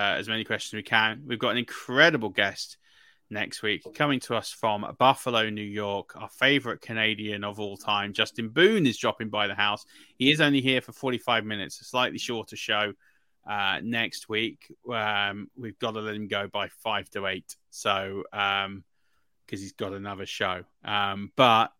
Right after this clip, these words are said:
very lucky to have him this close to the start of the season. So bring your questions.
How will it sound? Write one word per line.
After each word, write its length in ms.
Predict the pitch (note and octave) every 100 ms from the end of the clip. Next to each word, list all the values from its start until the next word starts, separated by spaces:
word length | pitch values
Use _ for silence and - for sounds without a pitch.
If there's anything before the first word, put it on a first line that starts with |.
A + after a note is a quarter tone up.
| _ _ _ A#2
very 300 | B2+ B2 A2+
lucky 280 | G#2+ - G#2+
to 80 |
have 240 | G#2+ G#2 -
him 200 | A2 G#2+
this 160 | G#2
close 320 | - G#2 G#2 -
to 40 |
the 40 | -
start 320 | - A2 -
of 60 |
the 40 | -
season. 380 | A#2+ A#2 A2 G#2+
So 140 | G2+
bring 460 | G2 C3+ C3+ B2+ -
your 300 | G#2+ A2+ G#2+
questions. 640 | - B2 A#2 - B2 A#2+